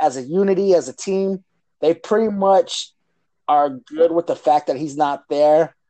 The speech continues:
So I don't see him having to go out there and prove anything, uh, in order for him to get that contract next year. So I don't, I don't see him playing this year for the Pittsburgh Steelers.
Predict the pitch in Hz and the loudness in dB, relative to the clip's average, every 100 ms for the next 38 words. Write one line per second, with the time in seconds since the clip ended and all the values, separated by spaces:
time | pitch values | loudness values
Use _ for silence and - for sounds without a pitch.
0 | _ _ - - 156 165 208 196 - 202 | _ _ -12 -2 2 4 4 0 -6 -4
1 | 196 185 180 175 170 170 143 151 151 151 | -2 0 0 2 0 -2 -2 2 2 0
2 | 156 131 160 143 147 151 160 156 156 151 | -4 -6 -8 -6 -6 -6 -8 -8 -8 -14
3 | _ _ _ _ _ - 165 160 131 123 | _ _ _ _ _ -2 0 2 2 0
4 | - _ _ _ _ _ _ - 156 147 | -2 _ _ _ _ _ _ -4 0 2
5 | 147 143 147 131 127 - 123 - 123 120 | 0 -2 -2 -4 -6 -2 -2 -2 -4 -4
6 | - 117 104 117 110 - 120 113 - 127 | 0 -2 -2 -8 -10 -10 -6 -6 0 0
7 | 120 - - - _ 107 165 170 208 220 | 0 -4 -20 -20 _ 0 2 2 0 0
8 | 160 185 208 202 208 196 190 - 196 202 | 0 2 2 0 -2 -2 -2 -6 -4 0
9 | 196 - - 202 196 190 190 - 165 - | -2 -2 -4 2 6 6 4 0 -4 -2
10 | 185 175 180 185 - 190 190 196 196 - | -6 -4 -6 -6 -6 -6 -4 -2 -4 -6